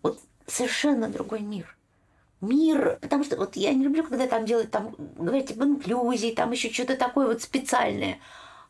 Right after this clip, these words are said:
А есть искусство или нет искусства? Мы увидели прекрасные стихи, мальчика и создали спектакль о том, как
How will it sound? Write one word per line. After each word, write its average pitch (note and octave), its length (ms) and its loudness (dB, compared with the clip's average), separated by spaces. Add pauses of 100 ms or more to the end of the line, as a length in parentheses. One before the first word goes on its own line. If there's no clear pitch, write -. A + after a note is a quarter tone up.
А G#3 300 -2
есть E4 260 0
искусство A3 400 -6
или B3 140 2
нет G#3+ 240 -2
искусства? - 480 -18 (640)
Мы G#3 100 -8
увидели C4 380 0 (420)
прекрасные C4 520 -2
стихи, - 460 -10 (380)
мальчика G#3+ 640 -4 (760)
и F#3+ 280 -6 (360)
создали F#3 480 -4
спектакль - 640 -4
о - 80 -20
том, - 340 -4 (500)
как - 300 -8